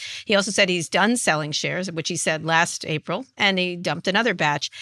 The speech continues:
And he also, uh, has more Elon-esque plans in the works. When asked if he'd create his own social platform, he simply replied, "X dot com." I happen to know that's a site he owns from his original company, X dot com, when he started, when he s-, which he sold to PayPal many years ago.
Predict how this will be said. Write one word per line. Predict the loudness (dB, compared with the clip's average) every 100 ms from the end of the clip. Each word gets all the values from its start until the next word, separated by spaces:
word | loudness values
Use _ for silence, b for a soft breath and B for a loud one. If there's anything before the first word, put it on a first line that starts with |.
| B B
And | 4 6 6 2
he | -4 -2 0 -2
also, | 2 2 4 2 2 2
uh, | 4 4
has | 4 2
more | 2 2
Elon-esque | 2 4 4 4 0 -2
plans | 0 0 0
in |
the | -2
works. | -4 -2
When | 0
asked | 0 0 -2
if |
he'd | -6
create | -4 0 0
his | 2
own | 0 0
social | -2 -2 -4 -4
platform, | -4 -4 -4 -4
he | -6 -4
simply | -6 -4 -4
replied, | -4 -6 0
"X | 0 2
dot | 0 0
com." | 0 0 2
I | 2
happen | 2 2
to | 0
know | 0 -2
that's | -4 -6
a | -6
site | 2 2 4
he | 0
owns | 0 -2
from | -6 -6
his | -6 -10 -12 -6
original | 0 2 2 -2 -2
company, | -4 -2 -4 -4
X | -6 -6 -6
dot | -6
com, | -4 -4 -2 -4 -8
when | -8
he | -6
started, | -2 2 2 2 -6 -10 -12
when | -8
he | -6
s-, | -8 -8
which | -8
he | -6
sold | -4 -6
to | -6
PayPal | -6 -4 -2 0 0
many | -4 -4
years | -6 -6 -6
ago. | -6 -6